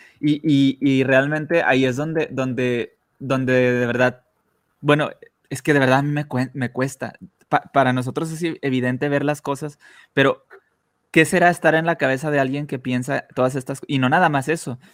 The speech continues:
Yo he conocido gente, y digo, está bien, cada quien es libre de, de creer sus cosas y todo, mientras no le hagan daño a nadie, yo creo, eh, personalmente,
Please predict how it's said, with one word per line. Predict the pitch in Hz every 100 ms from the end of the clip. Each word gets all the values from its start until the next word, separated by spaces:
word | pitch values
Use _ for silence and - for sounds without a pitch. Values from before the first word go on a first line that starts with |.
| _ _
Yo | 135
he | 131
conocido | 156 170 156 143
gente, | 151 135 131 143 147 -
y | 143
digo, | 147 135 -
está | - 143
bien, | 131 147 117
cada | 123 120
quien | 123 143 139
es | 131
libre | 131 135
de, | 139 120
de | 120
creer | 117 113
sus | 113 135
cosas | - 123 127 127
y | 117
todo, | - 120 123 127
mientras | 131 123 123 127
no | 139
le | 151
hagan | 156
daño | 151 151 147
a |
nadie, | 135 131
yo | 135 131
creo, | 127 131 135 _ _ _ _ _
eh, | 139 127 123 -
personalmente, | 127 127 120 139 139 131 127 156